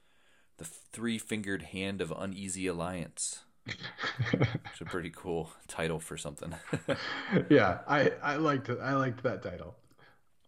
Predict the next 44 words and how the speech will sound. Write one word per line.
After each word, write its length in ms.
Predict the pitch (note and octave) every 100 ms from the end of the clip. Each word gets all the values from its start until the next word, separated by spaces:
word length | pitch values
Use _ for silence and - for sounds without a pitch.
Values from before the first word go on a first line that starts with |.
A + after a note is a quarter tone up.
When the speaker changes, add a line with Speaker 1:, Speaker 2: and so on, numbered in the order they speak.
| _ -
Speaker 1:
So 120 | G2
setting 360 | - A2+ G#2 F#2+
up 260 | F2 -
kind 160 | - F2+
of 60 | E2
their 220 | D#2+ -
ultimate 380 | D#2+ D#2+ D#2 -
plan, 460 | D#2+ D2+ C#2+ C#2+ - - _ - _ _ _ -
uh, 200 | C#2+ D2+ D2
we 100 | D2+
get 120 | D2+
to 80 | D2+
see, 460 | - C#2 C2+ - _ _
you 140 | C2+ -
know, 80 | -
we 60 | D#2+
get 120 | -
to 60 |
see 160 | - B1+
that 180 | - -
message 340 | A1 - -
there, 240 | - - - - -
which 180 | D#2+ -
comes 220 | F2 D#2
into 140 | C#2 B1+
play 220 | D2 C2+
later 300 | B1+ - -
on. 200 | - - _ _ _ _ _ _ _ _ _ _ _ _ _ _ _ _ -
Um, 600 | E2 D#2+ D#2 D#2 D2+ D#2+ - -
so 300 | - G#2+ G2+
the 100 | G2
Doctor 600 | F#2 G#2+ C3 - A2+ A2
being 480 | G2 G2+ G2 F#2+ F2
with 540 | F2 F2 F2 E2 - -
the, 260 | F#2 F2 D#2+
the 140 | E2+
version 460 | D#2+ E2+ G2 F#2 E2
of 120 | D#2+
the 60 | E2
Doctor, 480 | D#2 D2+ - D2+
or 40 | D2+
the 100 | -
split 340 | - F#2 -
Doctor, 480 | - D2+ - D2+